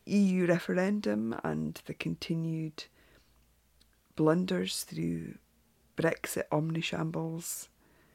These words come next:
You know, like many people here, I feel despondent and despairing at times. You know, just sitting thinking about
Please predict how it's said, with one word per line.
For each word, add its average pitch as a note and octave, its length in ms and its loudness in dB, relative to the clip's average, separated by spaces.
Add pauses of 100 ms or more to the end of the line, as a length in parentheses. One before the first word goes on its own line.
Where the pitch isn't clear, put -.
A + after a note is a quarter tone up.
(1700)
You F3 120 6
know, D#3+ 40 6
like E3 340 4
many F#3 200 2
people E3+ 340 -2
here, D3+ 480 0 (580)
I D#3 100 -2
feel D#3+ 420 -4 (1500)
despondent E3 960 2 (200)
and D#3 200 -2
despairing D#3 500 0
at - 140 -4
times. D#3 480 -2 (260)
You E3 160 0
know, D#3 240 4
just D3+ 240 -2
sitting D#3 320 4
thinking D#3+ 320 0
about D3 360 6